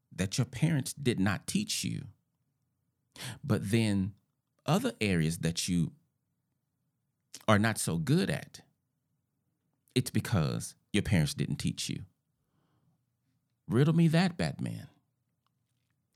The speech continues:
And so I was like, "Lord, you're right." Like, and, and I may have had this thought before. I honestly can't re-, uh, I don't know if I've thought this way before, but I know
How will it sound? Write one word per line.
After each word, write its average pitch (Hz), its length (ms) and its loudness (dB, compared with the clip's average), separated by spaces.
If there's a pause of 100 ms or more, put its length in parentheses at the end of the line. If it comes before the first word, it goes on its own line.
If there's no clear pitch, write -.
(300)
And 127 180 4
so 127 400 2 (2000)
I 87 100 6
was 85 160 2
like, 71 120 6
"Lord, 165 260 6
you're 87 100 6
right." 151 280 4 (200)
Like, 92 280 2 (1600)
and, 90 260 0
and 151 140 6
I 202 60 4
may 196 120 4
have 143 140 4
had 127 200 6
this - 140 0
thought - 240 -4
before. 120 280 -2
I 113 140 0
honestly 131 360 0
can't - 220 -2
re-, 143 100 0 (480)
uh, 62 340 0 (100)
I 104 100 0
don't 135 120 6
know 101 80 4
if - 100 -2
I've 71 160 -2
thought - 300 -2
this - 180 -4
way 95 100 2
before, 98 360 0
but 76 120 2
I 92 100 2
know 80 440 2